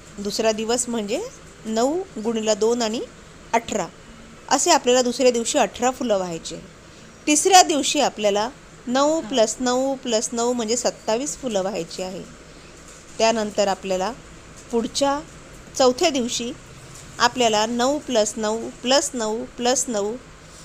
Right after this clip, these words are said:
plus नऊ म्हणजे च-, नऊ चार वेळेस किंवा नऊ गुणिले चार छत्तीस फुलं आपल्याला व्हायची आहे. आणि दर-, दररोज आपल्याला अशा पद्धतीने नऊ नऊ फुलं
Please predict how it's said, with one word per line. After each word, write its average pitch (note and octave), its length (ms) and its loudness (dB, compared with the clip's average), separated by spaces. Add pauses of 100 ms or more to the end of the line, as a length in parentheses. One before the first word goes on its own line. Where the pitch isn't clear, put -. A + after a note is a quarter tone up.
(320)
plus A#3+ 200 2 (100)
नऊ A3+ 140 -2
म्हणजे A#3+ 220 0
च-, - 260 -8
नऊ C#4 360 2 (240)
चार C4+ 240 6
वेळेस A3+ 300 0
किंवा A#3 200 0
नऊ A#3 220 0
गुणिले A#3 360 -2
चार G#3 300 -2 (120)
छत्तीस C4 340 -6
फुलं A3+ 220 -2
आपल्याला G3 380 -2 (460)
व्हायची G#3 440 0
आहे. F3 220 -10 (400)
आणि D#4+ 200 4
दर-, C#4 720 6
दररोज C4+ 560 6
आपल्याला B3+ 400 0 (100)
अशा A3+ 240 0
पद्धतीने A#3+ 540 -2
नऊ A#3+ 320 -2
नऊ A#3+ 220 0 (120)
फुलं G3+ 240 0